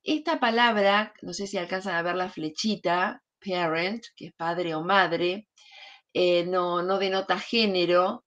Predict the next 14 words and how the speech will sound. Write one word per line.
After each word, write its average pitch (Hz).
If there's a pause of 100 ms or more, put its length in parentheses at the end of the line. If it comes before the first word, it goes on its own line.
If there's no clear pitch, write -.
(120)
¿sí? 190 (360)
Eh, 165
lo 156
mismo 190
que, 147 (560)
que 135
children, 196
que 175
puede 170
ser 175
para 156
hijas 170
e 139
hijos. 185